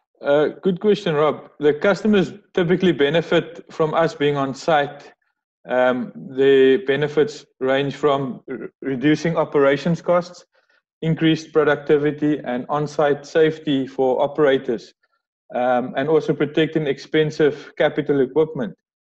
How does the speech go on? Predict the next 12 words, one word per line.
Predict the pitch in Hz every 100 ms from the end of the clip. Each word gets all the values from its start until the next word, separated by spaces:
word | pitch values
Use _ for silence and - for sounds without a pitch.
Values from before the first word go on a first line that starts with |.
| _ _ _ -
We | 135
do | 120 160
this | 156 165 -
through | 165 143
planned | - 175 165 147
maintenance | 139 143 156 151 143 -
and | - 135 120
being | 139 139
based | 135 139 139
on | 156 135
site, | - 190 165 147 - _ _ _ _ _ _ -
um, | 127 127 123 -